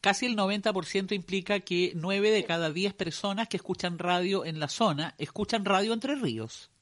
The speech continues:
Speaker 2: Eh, mira, lo que es notici-, las noticias,
Speaker 1: Claro,
Speaker 2: eh,
Speaker 1: claro.
Speaker 2: tú, yo creo que en todas partes. Están siempre,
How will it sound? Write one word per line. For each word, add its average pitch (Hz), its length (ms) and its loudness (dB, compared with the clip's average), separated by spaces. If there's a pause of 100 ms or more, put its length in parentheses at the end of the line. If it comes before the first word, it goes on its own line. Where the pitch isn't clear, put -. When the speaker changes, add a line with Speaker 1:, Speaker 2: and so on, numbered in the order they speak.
(840)
Speaker 2:
Eh, - 160 -14
mira, 139 280 2
lo 139 220 -2
que 170 120 0
es 165 60 2
notici-, 165 540 -6
las 131 200 -4
noticias, 220 600 -4
Speaker 1:
Claro, 143 220 -10
Speaker 2:
eh, 143 260 -8 (200)
Speaker 1:
claro. 90 460 -14
Speaker 2:
tú, 403 100 -6 (1040)
yo 170 100 4
creo 180 160 8
que 170 80 2
en 165 100 0
todas 170 180 6
partes. - 380 0 (220)
Están 175 320 2
siempre, 220 340 -2